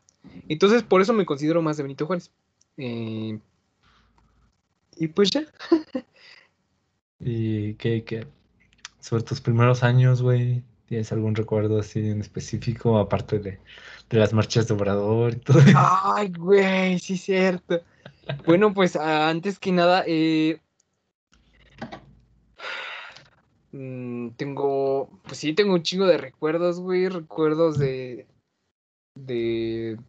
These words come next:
Speaker 1: de Reyes Magos, güey, de dieciséis de
Speaker 2: Sí.
Speaker 1: septiembre, todas esas fiestas, güey,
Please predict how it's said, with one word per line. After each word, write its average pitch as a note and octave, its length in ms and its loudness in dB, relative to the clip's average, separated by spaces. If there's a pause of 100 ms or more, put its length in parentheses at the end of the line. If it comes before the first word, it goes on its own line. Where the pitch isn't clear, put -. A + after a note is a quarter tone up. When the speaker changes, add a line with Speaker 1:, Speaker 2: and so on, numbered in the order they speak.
(320)
Speaker 1:
de B2 260 -2
Reyes C3 400 -2
Magos, C3+ 560 0
güey, B2+ 460 -8
de A2+ 380 -4
dieciséis B2+ 640 -8
de B2+ 100 -6
Speaker 2:
Sí. C#3 120 -12
Speaker 1:
septiembre, D#3 640 2
todas D#3 200 2
esas D#3 220 -2
fiestas, C3+ 440 -4
güey, A2+ 160 -10